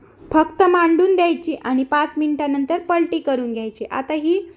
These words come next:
भाटी मी तुम्हाला इथं कट करून दाखवली, पाहू शकता आतून किती मस्त झाली, एकदम खुसखुशीत झाली. लेयर सुद्धा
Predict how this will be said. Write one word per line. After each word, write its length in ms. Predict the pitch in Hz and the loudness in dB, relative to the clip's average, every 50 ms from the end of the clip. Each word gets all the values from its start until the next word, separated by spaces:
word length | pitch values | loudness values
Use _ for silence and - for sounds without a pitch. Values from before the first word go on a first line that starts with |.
| _ _ _ _ _ _ _ _ _ - | _ _ _ _ _ _ _ _ _ -4
भाटी 400 | 214 262 254 302 277 - 349 349 | -2 0 0 0 2 4 4 4
मी 140 | 349 359 359 359 | 4 2 0 0
तुम्हाला 340 | 359 339 339 339 330 330 330 | 2 2 4 4 2 2 2
इथं 240 | 349 339 339 359 349 | 0 2 0 -2 -2
कट 280 | 349 - 339 349 349 | 0 0 -2 -2 -2
करून 340 | 339 - 339 339 339 330 330 | -2 -2 0 2 2 2 2
दाखवली, 500 | 311 311 320 311 - 302 302 285 254 262 262 | 2 0 0 -2 -2 -2 -2 0 -2 -2 -2
पाहू 240 | 269 294 311 349 | -2 -2 -2 -2
शकता 440 | 339 339 370 381 370 - - 285 302 339 - _ _ _ _ - | -2 -2 -6 -6 -6 -6 -6 -6 -6 -6 -10 _ _ _ _ -6
आतून 380 | - 277 277 - 330 330 330 | -6 -6 -4 -2 -2 -2 0
किती 500 | 320 339 339 339 339 359 370 359 - - - - _ _ _ _ - | 0 -2 -2 0 2 2 2 0 -2 -6 -16 -20 _ _ _ _ -2
मस्त 380 | 247 320 359 349 349 - - | 0 0 0 -2 -4 -2 0
झाली, 420 | 392 381 370 349 339 311 285 294 285 - - - - | 0 2 2 2 2 2 0 -2 -6 -10 -14 -6 -4
एकदम 440 | - 294 285 233 208 285 330 359 381 359 | -4 -2 -2 -4 -4 -2 -2 -2 -2 -4
खुसखुशीत 720 | - - 330 320 - - - 311 294 285 - 330 294 214 | -4 -2 -2 -2 -4 -6 -6 -6 -6 -2 -2 -2 -2 -2
झाली. 340 | 233 269 269 269 254 254 262 311 339 - - _ - - _ | -4 -6 -4 -2 -2 -2 -4 -4 -6 -10 -16 _ -20 -4 _
लेयर 320 | 294 302 330 349 370 370 381 | 4 4 6 4 4 2 0
सुद्धा 420 | 370 - 349 330 240 220 - 349 | -4 -6 -6 -8 -6 -4 -4 -4